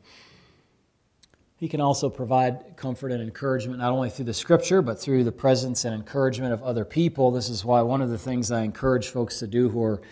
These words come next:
in a, a grief-filled situation is don't isolate yourself all the time, because it will tend to have a kind of a downward spiraling effect. Get, you get yourself with other people and be encouraged with them.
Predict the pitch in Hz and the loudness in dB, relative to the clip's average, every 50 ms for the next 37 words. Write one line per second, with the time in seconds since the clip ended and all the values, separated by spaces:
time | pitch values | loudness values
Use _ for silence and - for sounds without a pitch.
0 | - - - - - - - 160 156 143 147 - - 147 139 120 110 104 123 139 | -18 -18 -18 -18 -14 -2 2 4 4 4 2 0 -10 -10 -8 -8 -4 2 8 8
1 | 147 135 143 143 - 143 139 127 107 - - 139 - - 131 117 120 131 143 127 | 8 8 8 4 4 6 6 6 6 4 0 0 0 0 2 4 4 4 4 4
2 | - - 127 120 113 107 110 104 101 139 143 156 170 170 151 143 131 123 - - | 2 -2 -4 -4 -4 -6 -6 -6 0 2 4 4 4 2 0 0 0 0 0 0
3 | 127 120 117 120 123 117 107 - - 127 113 110 107 - 120 110 107 104 101 - | 0 -2 -2 -2 -4 -6 -6 -6 -2 -2 -2 -2 -2 -4 -8 -6 -6 -8 -8 -8
4 | - 113 107 107 104 107 101 - - 113 107 101 120 127 131 123 117 113 110 110 | -8 -8 -6 -6 -6 -6 -8 -6 -6 -6 -4 -4 -6 -8 -6 -4 -2 -2 -2 -4
5 | - - - - - _ _ _ _ _ _ _ _ _ _ - 143 135 131 127 | -8 -14 -20 -20 -20 _ _ _ _ _ _ _ _ _ _ -2 0 2 2 2
6 | 117 117 101 113 123 123 110 113 113 110 - 135 127 120 117 110 107 104 120 120 | 2 0 0 2 0 0 0 0 -2 -2 -2 -4 -6 -4 -4 -4 -4 -2 -2 -2
7 | 120 120 120 113 107 98 - - - 123 117 117 117 117 113 110 104 101 92 - | 0 -2 -2 -2 -4 -4 -4 -6 -4 -2 0 0 0 0 0 -2 -4 -6 -10 -12
8 | - - 113 107 101 92 - - - - _ _ _ _ _ _ _ _ _ _ | -14 -14 -12 -12 -12 -12 -16 -20 -20 -20 _ _ _ _ _ _ _ _ _ _
9 | - 127 139 - - - - 135 117 123 117 - 127 110 - - 131 123 120 113 | -6 -6 -6 -6 -12 -10 -8 -6 -6 -6 -6 -8 -10 -8 -6 -2 0 0 0 0
10 | - 110 - 131 117 113 110 - - - 120 113 - - 110 104 104 101 98 95 | -4 -12 -10 -8 -4 -4 -6 -6 -6 -6 -6 -6 -6 -10 -12 -12 -10 -10 -12 -14
11 | 90 - _ _ _ 127 123 113 104 - - 120 120 117 110 104 98 110 113 104 | -16 -20 _ _ _ -12 -12 -10 -12 -10 -6 -4 -2 -2 -2 -2 -4 -8 -12 -12
12 | 92 - - 104 92 87 85 87 | -12 -12 -10 -10 -10 -10 -12 -16